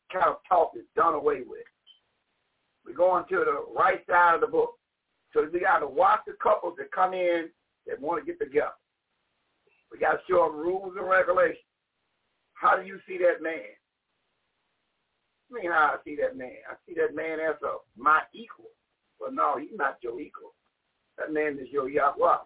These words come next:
What? That man is your what? My what?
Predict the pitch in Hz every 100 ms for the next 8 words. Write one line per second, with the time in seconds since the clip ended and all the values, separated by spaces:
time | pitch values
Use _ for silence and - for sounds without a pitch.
0 | - - - - - _ _ _ _ -
1 | - 185 190 170 139 165 - 170 - -
2 | _ - 170 151 622 -